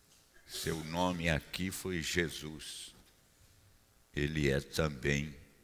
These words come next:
Deus o fez, Senhor e Cristo. Estamos estudando estas verdades.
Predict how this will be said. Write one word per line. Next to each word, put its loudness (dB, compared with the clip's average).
Deus 2
o -8
fez, -4
Senhor 4
e -4
Cristo. -6
Estamos -6
estudando 0
estas -2
verdades. -2